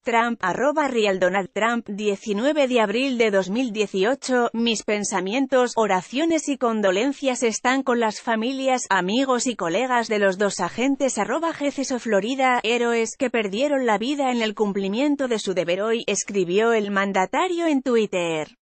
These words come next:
El gobernador por Florida, Rick Scott,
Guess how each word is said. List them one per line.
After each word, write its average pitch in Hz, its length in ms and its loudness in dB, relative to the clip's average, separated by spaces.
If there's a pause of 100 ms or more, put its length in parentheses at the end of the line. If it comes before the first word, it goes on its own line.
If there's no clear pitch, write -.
(580)
El 208 220 2
gobernador 190 760 2
por 208 240 0
Florida, 277 680 0
Rick 233 420 -2
Scott, 196 500 -2